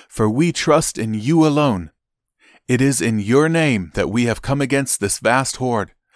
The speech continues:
O Lord, you are our God. Do not let mere men prevail against you." So the Lord defeated the Ethiopians in the presence of Asa and the army of Judah, and the enemy fled.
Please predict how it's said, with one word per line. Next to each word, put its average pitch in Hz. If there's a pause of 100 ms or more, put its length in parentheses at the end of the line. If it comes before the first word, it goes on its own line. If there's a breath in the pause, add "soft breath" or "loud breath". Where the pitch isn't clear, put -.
(340 soft breath)
O 135
Lord, 123 (240)
you 139
are 104
our 135
God. 117 (280 soft breath)
Do 113
not 127
let 113
mere 151
men 151
prevail 120
against 131
you." 85 (1000)
So -
the 85
Lord 95
defeated 104
the 104
Ethiopians 104
in 92
the -
presence 104
of 87
Asa 98
and 98
the 80
army 95
of 95
Judah, 90 (260 loud breath)
and 87
the 95
enemy 95
fled. 90